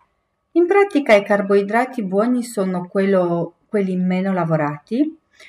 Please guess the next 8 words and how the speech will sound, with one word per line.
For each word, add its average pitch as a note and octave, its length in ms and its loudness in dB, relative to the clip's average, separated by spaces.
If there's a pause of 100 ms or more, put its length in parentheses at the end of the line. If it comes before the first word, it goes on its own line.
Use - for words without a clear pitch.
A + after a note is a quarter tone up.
(160)
presenti A3+ 520 0
ad E3 120 0
esempio F3 760 -2
in F3 180 -4
frutta G#3 440 -6
e E3+ 120 -2
verdura E3 760 -2 (280)
intere, F#3+ 880 -2